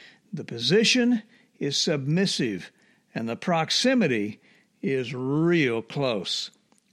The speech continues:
The leader and the follower move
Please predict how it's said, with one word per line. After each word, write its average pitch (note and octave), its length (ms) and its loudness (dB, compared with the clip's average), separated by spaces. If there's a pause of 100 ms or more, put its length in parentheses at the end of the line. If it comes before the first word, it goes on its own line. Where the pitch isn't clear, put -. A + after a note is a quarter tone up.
The B2 140 -2
leader G3+ 580 2 (380)
and A#2+ 180 -2
the A2+ 80 -2
follower A#2+ 840 0 (360)
move E3 720 2